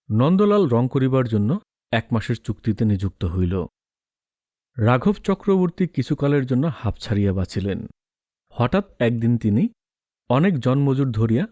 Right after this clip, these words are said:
বাড়ির উঠান পরিষ্কার করাইতে লাগিলেন, ভালো করিয়া একজোড়া হরিণের চামড়ার জুতো কিনিয়া আনিলেন। এমনকি পুজোর সময় একবার কাশী বেড়াইতে যাইবেন বলিয়া সংকল্পও করিয়া ফেলিলেন।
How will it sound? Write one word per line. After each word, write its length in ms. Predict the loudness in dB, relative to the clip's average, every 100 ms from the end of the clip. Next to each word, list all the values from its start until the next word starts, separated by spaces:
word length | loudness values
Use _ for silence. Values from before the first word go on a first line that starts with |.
| -8
বাড়ির 360 | -4 0 0 -2
উঠান 320 | -4 -2 -4
পরিষ্কার 460 | -2 -4 -4 -4 -4
করাইতে 380 | -2 -2 0 0
লাগিলেন, 440 | 0 2 2 0 -4 _ _ _ _ -2
ভালো 280 | 2 2 2
করিয়া 340 | 0 0 0 -2
একজোড়া 420 | -2 0 -2 -2
হরিণের 480 | -2 0 2 2 -2 -2
চামড়ার 400 | -2 0 -2 -2
জুতো 260 | -4 -4
কিনিয়া 320 | 0 0 2
আনিলেন। 420 | 0 -4 -4 -8 -12 _ _ _ _ 0
এমনকি 400 | 2 2 2 -2
পুজোর 340 | -2 0 0
সময় 320 | 0 -2 -2 -2
একবার 280 | -2 -4
কাশী 340 | -4 -6 -2 -2
বেড়াইতে 420 | 2 0 0 0
যাইবেন 380 | 0 0 0 0
বলিয়া 360 | 0 0 0 -4 _
সংকল্পও 640 | -8 -6 -2 -4 -2 -2
করিয়া 300 | -2 -2 -2
ফেলিলেন। 500 | -2 -4 -4 -6 -10